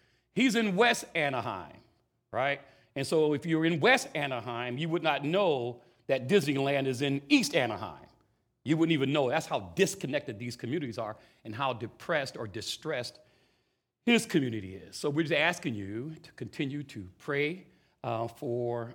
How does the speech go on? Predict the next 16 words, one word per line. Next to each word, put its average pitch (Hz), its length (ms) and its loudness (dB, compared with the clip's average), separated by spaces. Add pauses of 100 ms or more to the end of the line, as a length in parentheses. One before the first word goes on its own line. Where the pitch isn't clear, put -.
our 95 140 -10
board 135 500 -6
and 98 120 -10
our 92 120 -10
staff 131 600 -8
and, 98 160 -12 (440)
and 101 140 -10
these 120 160 -8
brothers 127 380 -4
and 98 120 -8
sisters 123 540 -12
who 110 220 -10
have 92 160 -10
given 117 200 -6
their 104 140 -8
lives, 113 640 -8